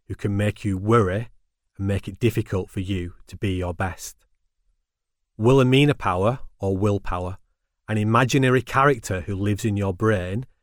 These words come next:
who can help you manage hue. Ape, alive, perceived, energy, brain.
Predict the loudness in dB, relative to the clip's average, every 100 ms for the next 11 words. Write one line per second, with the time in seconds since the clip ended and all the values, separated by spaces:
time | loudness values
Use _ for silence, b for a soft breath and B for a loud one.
0 | _ _ _ -6 -6 -2 -2 2 2 2
1 | -2 -2 -6 -8 -2 0 0 -4 -10 -12
2 | -6 -6 -6 _ _ _ _ _ _ _
3 | _ _ _ _ _ _ 2 4 4 0
4 | -8 -4 0 4 4 4 0 -6 -4 -4
5 | -2 -2 -2 -6 -10 _ _ _ -2 0
6 | 0 0 -4 -6 -10 -2 -2 -2 -6